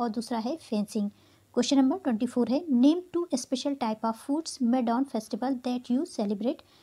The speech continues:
यहाँ पर किसी भी फूड का आप नाम लिख सकते हैं, यहाँ पर मैंने लिखा है खीर और हलवा। क्वेश्चन नंबर ट्वेंटी फ़ाइव है, name two characteristic that a person can inherit। यहाँ पर आप लिख सकते हैं a person can inherit colors,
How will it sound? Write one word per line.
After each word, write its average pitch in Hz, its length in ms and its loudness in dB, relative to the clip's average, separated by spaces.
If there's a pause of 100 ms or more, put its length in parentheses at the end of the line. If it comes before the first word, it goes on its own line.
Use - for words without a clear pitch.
(140)
यहाँ 302 300 4
पर 330 100 2 (120)
किसी 285 240 0
भी 339 200 0 (420)
फूड - 300 0
का 294 120 4
आप 233 200 0
नाम 226 260 2
लिख 233 100 -2
सकते 254 260 -2
हैं, 277 140 4 (240)
यहाँ 240 240 0
पर 240 120 -2
मैंने 220 200 0
लिखा 214 220 -4
है 302 220 -2
खीर 285 340 2
और 240 280 -2 (160)
हलवा। 190 280 -2 (720)
क्वेश्चन 285 260 2
नंबर 320 180 6
ट्वेंटी 269 280 2
फ़ाइव 254 280 2
है, 359 180 2
name 285 380 6 (200)
two 392 100 8 (100)
characteristic 254 760 -2
that 240 160 2
a 233 180 -2
person 285 320 0 (120)
can 233 140 0 (140)
inherit। 220 640 0 (440)
यहाँ 226 280 0
पर 240 100 2
आप 226 160 -2
लिख 233 100 -4
सकते 254 260 -2
हैं 302 160 0
a 220 140 -2 (100)
person 285 360 0 (120)
can 226 140 0 (200)
inherit 277 520 -2 (180)
colors, 226 420 0